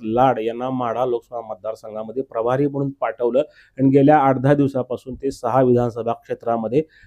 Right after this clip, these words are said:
मोठ्या प्रमाणामध्ये व्यूहरचना आखतायत. महायुतीमधले सगळे पक्ष, घटक पक्ष कामाला लागलेले आहेत. अशा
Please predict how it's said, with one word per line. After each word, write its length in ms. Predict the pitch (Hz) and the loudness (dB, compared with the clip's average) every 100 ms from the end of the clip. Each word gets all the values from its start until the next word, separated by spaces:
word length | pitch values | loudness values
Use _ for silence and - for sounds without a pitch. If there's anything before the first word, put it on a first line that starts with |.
| _ 135 | _ -4
मोठ्या 280 | 127 143 147 | 2 2 2
प्रमाणामध्ये 720 | 127 113 113 117 113 113 135 | 0 -2 -2 -2 -2 2 2
व्यूहरचना 640 | 120 110 117 113 120 120 | 4 2 2 0 -4 -6
आखतायत. 400 | 113 _ 123 151 - _ _ _ _ - | -8 _ 0 0 -2 _ _ _ _ -2
महायुतीमधले 920 | 139 156 175 196 185 190 180 185 180 | 2 4 6 4 2 2 4 4 2
सगळे 340 | - 170 160 175 | 0 2 4 2
पक्ष, 360 | 170 - - | -2 -6 -2
घटक 300 | 151 139 151 - | 0 2 0 -4
पक्ष 160 | - 156 | -8 -4
कामाला 520 | 156 135 131 135 135 | 0 2 4 4 4
लागलेले 440 | 131 113 117 117 | 2 0 0 2
आहेत. 120 | 113 127 - | 2 0 -4
अशा 320 | 123 - 170 | -8 -2 -2